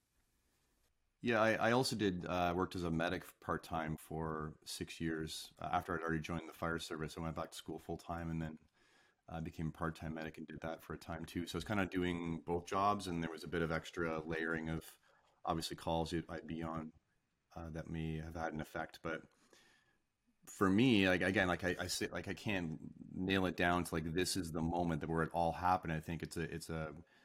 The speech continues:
um, compounding over years of things coming together. And then there's, then, like you said, there's a breaking point. I'd had some issues with some calls, but I, I wouldn't really,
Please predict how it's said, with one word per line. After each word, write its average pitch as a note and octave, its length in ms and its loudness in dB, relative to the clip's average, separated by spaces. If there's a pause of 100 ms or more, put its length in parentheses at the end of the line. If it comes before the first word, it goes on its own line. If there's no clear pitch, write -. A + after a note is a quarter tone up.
(960)
um, D#2+ 480 -8 (500)
compounding F2+ 800 6
over E2+ 240 2
years E2 680 2
of D2+ 200 -4 (240)
things E2 320 -2
coming E2+ 280 -2
together. E2 500 0
And D#2 120 -2
then D#2 80 -4
there's, D#2 300 -4
then, E2+ 160 0
like E2 180 -2
you D#2+ 80 -10
said, E2+ 160 -4
there's D#2 160 -4
a D#2+ 40 -8
breaking D#2+ 420 -2
point. D#2 320 -6 (1300)
I'd G2 160 8
had F#2+ 260 10
some F2 160 2
issues E2+ 320 0
with E2+ 140 -2
some E2 160 -4
calls, E2 420 2
but E2+ 140 -2
I, F2 200 2
I F2 40 0
wouldn't E2+ 280 0
really, E2 380 2